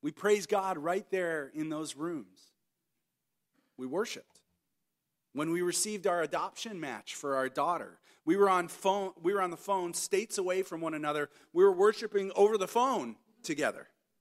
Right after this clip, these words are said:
for this amazing news. When we received her into our arms for the first time, we worshiped God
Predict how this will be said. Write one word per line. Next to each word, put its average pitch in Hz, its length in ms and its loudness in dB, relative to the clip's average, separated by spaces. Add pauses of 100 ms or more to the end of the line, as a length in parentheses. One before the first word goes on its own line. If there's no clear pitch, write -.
(380)
for 160 140 -4
this 151 220 -2
amazing 139 400 -4
news. 113 320 -10
When 120 120 -8
we 135 120 -4
received 165 560 -8
her 156 360 -2 (360)
into 160 280 -2
our 151 180 2
arms 160 320 0
for 135 140 -14
the 127 80 -10
first 147 300 -14
time, 151 260 -8
we 139 100 -2
worshiped 151 540 -6
God 131 400 -10